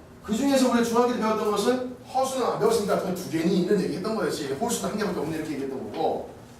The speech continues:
이해하시겠죠? 이거는 전체를 의미하는 거고. N 제곱은 A는 이게 뭐라고? 양이란 말은 저, 저, 너, 너, 누가 읽어? 누가 읽어? N 제곱은 A는 뭐라고? 그냥 읽은 거라니까 이거를 이렇게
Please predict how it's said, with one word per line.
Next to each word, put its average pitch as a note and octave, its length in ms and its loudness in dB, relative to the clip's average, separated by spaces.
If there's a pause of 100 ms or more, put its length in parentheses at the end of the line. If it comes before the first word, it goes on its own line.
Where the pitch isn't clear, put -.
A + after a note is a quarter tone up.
이해하시겠죠? A3+ 880 2 (280)
이거는 A#3+ 220 0
전체를 G#3+ 460 2
의미하는 F3 240 4
거고. - 360 -4 (280)
N C4 300 4
제곱은 B3+ 380 4
A는 B3 180 0
이게 - 120 0
뭐라고? A3 640 6 (600)
양이란 C4 560 4
말은 G3 300 2
저, A3+ 340 2 (220)
저, A3+ 100 2
너, - 80 2
너, G3 160 0
누가 E3 380 -4
읽어? D3+ 100 -2 (640)
누가 C#3 200 -2
읽어? - 180 -2 (1400)
N C4+ 280 6
제곱은 A#3+ 300 4
A는 B3 180 6
뭐라고? - 640 4
그냥 A#3 180 -2
읽은 C#4 480 -2
거라니까 E3+ 640 2
이거를 E3+ 340 0
이렇게 F#3 320 -6